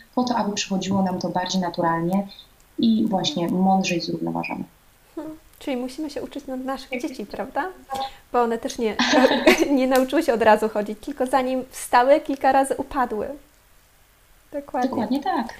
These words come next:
Speaker 1: Dokładnie.
Speaker 2: Bardzo Ci dziękuję. E, chciałabym teraz jeszcze Cię poprosić, e, o to, abyś, e, zamknęła sobie oczy albo wyobraziła siebie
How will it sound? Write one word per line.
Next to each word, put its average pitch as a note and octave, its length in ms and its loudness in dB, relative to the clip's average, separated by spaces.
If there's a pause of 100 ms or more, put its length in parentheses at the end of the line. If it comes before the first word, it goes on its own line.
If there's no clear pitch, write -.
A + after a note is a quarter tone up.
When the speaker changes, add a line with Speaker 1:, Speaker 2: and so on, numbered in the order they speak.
(100)
Speaker 1:
Dokładnie. G3 180 -4
Speaker 2:
Bardzo A#3 320 6
Ci - 140 -10
dziękuję. G#3 480 2 (600)
E, A#3+ 500 6 (840)
chciałabym C#4+ 360 0
teraz C4+ 260 2
jeszcze C4 240 -2
Cię A#3+ 100 -2
poprosić, C#4 580 -2
e, A#3+ 260 -2
o C4 60 -6
to, C4+ 120 -4
abyś, A3+ 220 -4
e, - 40 -20 (640)
zamknęła A3 440 -2
sobie - 300 -10
oczy B3 280 2
albo G3+ 200 -4
wyobraziła G#3+ 680 2
siebie C4+ 540 0